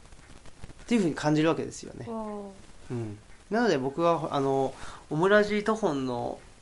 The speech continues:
Speaker 1: えーっと、ボリューム二でね、太田さんのゲストの回の時に最初に言ってたと思うんですけど、あの、身につまされるというかね、
Speaker 2: うん。
Speaker 1: そんな気になったっていうことを
Speaker 2: おう。
Speaker 1: 言ったんですけど、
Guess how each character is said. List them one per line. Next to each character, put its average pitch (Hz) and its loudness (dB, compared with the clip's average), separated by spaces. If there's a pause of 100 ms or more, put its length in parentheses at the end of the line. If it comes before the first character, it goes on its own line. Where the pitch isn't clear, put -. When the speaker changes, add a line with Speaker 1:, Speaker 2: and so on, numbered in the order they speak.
(120)
Speaker 1:
え 131 -6
ー - -14
っ - -18 (140)
と、 127 -2
ボ 135 2
リ 175 6
ュ 196 8
ー - 4
ム 180 2
二 208 4
で - 2
ね、 - -6 (300)
太 147 -2
田 156 2
さ 156 4
ん 156 2
の 156 4
ゲ 170 2
ス 175 -4
ト 135 -4
の 123 -4
回 127 2
の - -8 (220)
時 117 -12
に 127 -4
最 170 -2
初 180 -2
に 175 0
言 175 0
っ - -8
て - -12
た - 0 (220)
と 139 0
思 170 6
う 185 6
ん - 4
で 123 0
す - -12
け - -12
ど、 123 0 (320)
あ 135 -4
の、 127 0 (220)
身 165 4
に 247 8
つ 208 0
ま 214 8
さ 185 2
れ 147 4
る - -4
と - -12
い - -8
う - -10
か - -10
ね、 160 -8
Speaker 2:
う 247 -8
ん。 214 -8 (1160)
Speaker 1:
そ 190 -2
ん 214 2
な 208 6
気 190 0
に 180 0
な 170 8
っ 160 2
た 117 0
っ - -8
て - -4
い - 2
う - -2
こ - -2
と 120 -2
を - -2
Speaker 2:
お 208 -4
う。 - -16 (1080)
Speaker 1:
言 139 -8
っ - -16
た 151 6
ん - 6
で 127 2
す - -6
け - -12
ど、 123 2